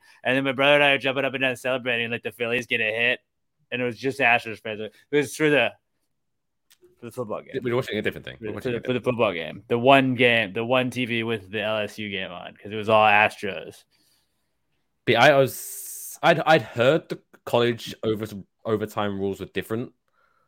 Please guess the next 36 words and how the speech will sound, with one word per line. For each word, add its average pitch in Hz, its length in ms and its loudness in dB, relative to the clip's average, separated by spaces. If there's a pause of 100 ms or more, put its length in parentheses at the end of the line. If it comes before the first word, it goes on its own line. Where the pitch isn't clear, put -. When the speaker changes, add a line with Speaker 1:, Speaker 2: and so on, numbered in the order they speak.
(140)
Speaker 2:
but 95 80 0
I'd 95 120 -2
never 123 120 4
Speaker 1:
Yeah. 107 320 2
Speaker 2:
seen 117 200 0
it 113 160 -2 (560)
in 131 140 2
action, 117 560 -4
and 98 140 -6
it, 98 120 -8
it, 107 140 -12 (100)
it 107 220 -8
threw 113 160 -2
me 98 100 -2
off 82 180 -6
very 87 200 -4
much - 180 -10
when 82 300 -8
it's - 120 -18
like 87 120 -10
they 82 100 -8
started 82 340 -4
on 80 80 -6
the 82 60 -8
twenty-five 82 480 -4
yard. 73 80 -8
I - 20 -10
was 76 80 -14
like, 82 100 -12
"Wait, 143 180 -10
what - 160 -8
the 113 40 -10
fuck? 214 200 -10 (100)
This 143 180 -16
is 110 120 -14
cheating." 73 360 -8